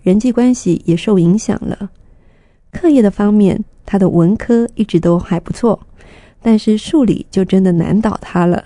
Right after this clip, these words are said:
因此，在过往以平均分数为成绩评量方式的年代，寇牧师高中读了五年，最后是以取得同等学历的方式去考大学的。大学进了中文系之后，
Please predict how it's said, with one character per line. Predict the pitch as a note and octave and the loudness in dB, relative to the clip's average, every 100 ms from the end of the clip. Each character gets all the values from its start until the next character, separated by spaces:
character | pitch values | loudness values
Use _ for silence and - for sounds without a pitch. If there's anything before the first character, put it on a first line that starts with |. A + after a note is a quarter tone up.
| - - - - - _ _ | -12 -20 -20 -20 -20 _ _
因 | G3+ | -4
此， | G#3 - E3+ | -2 -2 -2
在 | G3+ | -2
过 | - A3 | 0 0
往 | F#3+ F3 - | 2 0 -2
以 | F#3+ | -6
平 | - - F#3 | -4 0 0
均 | G#3+ C4+ | 2 0
分 | C#4 C4 | 2 0
数 | C4+ A#3 | 2 0
为 | F#3+ F3 | 2 2
成 | E3+ - F#3 | 0 -2 0
绩 | G#3+ | 0
评 | G#3 - | 0 2
量 | E3+ F3+ | 2 0
方 | - A3+ | -2 -2
式 | A#3 | 0
的 | F#3+ E3+ | 0 0
年 | F#3 - | -2 -2
代， | G3+ G#3 F#3+ - - - _ | 0 0 -2 -8 -20 -20 _
寇 | - | 0
牧 | A3 | 0
师 | G3 G#3 | 0 -2
高 | G3+ G3+ G3+ | -2 -2 0
中 | G3+ G3 G#3 - | 0 0 -2 -2
读 | F3 | -2
了 | F3+ - | -2 -2
五 | E3+ F#3+ | -6 -6
年， | A3 - F3 G#3+ - - - _ _ _ _ | -6 -2 -2 -2 -8 -20 -20 _ _ _ _
最 | A#3 | 0
后 | G#3 G3+ | 2 0
是 | F#3+ G#3+ | 0 0
以 | F#3 F#3 | 0 -2
取 | - E3 | -4 -2
得 | F3 | 0
同 | F3 - F3 B3+ | -2 -2 0 2
等 | A#3 F#3 | 2 0
学 | F#3+ - D#3+ | -2 -2 0
历 | G#3+ | 2
的 | F3+ | 0
方 | E3+ G3+ G#3+ | -2 -2 -2
式 | - F3+ - | -2 -2 -2
去 | - E3+ | -6 -6
考 | - - - | -6 -14 -6
大 | G#3 E3 | -4 -2
学 | - - - | -6 -8 -8
的。 | - G3+ - _ _ - _ _ _ _ _ _ _ _ _ | -6 -8 -14 _ _ -20 _ _ _ _ _ _ _ _ _
大 | E4+ | -6
学 | D4+ - F#3 G3+ | -6 -2 0 0
进 | - A#3 | 2 2
了 | G3 | 2
中 | G#3+ | 2
文 | G#3 F#3 | 2 0
系 | - F#3+ | 0 0
之 | - | 0
后， | G#3+ A#3 F#3 | 0 0 -2